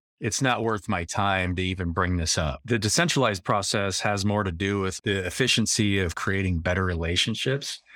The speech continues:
than it does even information, because information only travels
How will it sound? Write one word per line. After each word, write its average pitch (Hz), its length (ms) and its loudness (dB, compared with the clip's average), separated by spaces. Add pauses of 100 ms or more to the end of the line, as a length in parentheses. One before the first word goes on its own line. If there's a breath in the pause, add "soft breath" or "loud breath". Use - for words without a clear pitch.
(480 loud breath)
than 101 140 0
it 95 100 -2
does 95 540 2
even 101 320 0
information, 87 680 -2
because 87 300 -2
information 104 800 0 (420)
only 107 300 2
travels 90 840 0